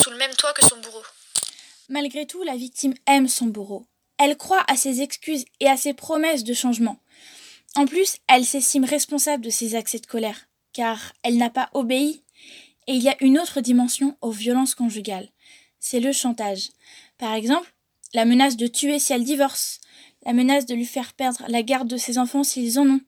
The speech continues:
Speaker 2: Il va également faire du chantage au suicide. « Si tu pars, je me tue. » Rappelons que sa victime l'aime et qu'elle est dans une grande culpabilité. La victime est trop bien placée. Elle connaît parfaitement les réactions de son mari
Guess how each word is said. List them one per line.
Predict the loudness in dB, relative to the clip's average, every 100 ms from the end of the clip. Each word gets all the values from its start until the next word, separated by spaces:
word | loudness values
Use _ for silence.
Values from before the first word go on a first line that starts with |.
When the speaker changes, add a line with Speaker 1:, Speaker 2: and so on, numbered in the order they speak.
| _ -20 -20 -16 -4
Speaker 2:
Il | -2
va | 2 2 0
également | -2 0 2 2
faire | 0 -2
du | 0
chantage | 0 0 -2
au | -4
suicide. « | -4 -2 0 -2 -6 -12 _ _ -6
Si | -6 -4
tu | -6
pars, | -4 -6 -6 -10 _
je | -4 0
me | 0
tue. » | -2 -12 -12 -20 _ _ -20 -20 -20
Rappelons | -4 -4 -4 -6
que |
sa | -2
victime | -4 -4 0 4
l'aime | 4 2 -6 -10 _ -10
et | 0
qu'elle | 2
est | 4
dans | 2
une | 4 4
grande | 4 2 2 0
culpabilité. | -2 -4 -4 -6 -6 -8 -12 -16 _ _ -20 -20 _
La | -2
victime | -2 -2 -4 0
est | 0
trop | 0 0
bien | 2
placée. | 0 -2 -4 -6 -12 _ -4
Elle | 0 0
connaît | 4 4 2 _
parfaitement | 4 4 2 -2 0 2
les | 2
réactions | 0 -6 -6 -6
de | -6
son | -4
mari | -6 -8 -16